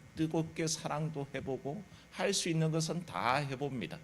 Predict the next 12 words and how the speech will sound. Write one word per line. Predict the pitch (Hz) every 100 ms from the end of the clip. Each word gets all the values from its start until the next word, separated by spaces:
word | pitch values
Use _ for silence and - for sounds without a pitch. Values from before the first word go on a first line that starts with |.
| - - - - -
그렇게 | 151 165 160
하기만 | 156 151 160 151
하면 | 143 147 135
내 | 143
갈급한 | 147 127 135 139 - 139 123
것이 | 113 - 131
채워질까 | - - 160 139 110 107 101
해서 | 92 85 120
그렇게 | - 92 85 117 110 -
애쓰며 | 92 87 - 101 117
노력하는 | 98 107 87 98 95
것이 | 92 - 120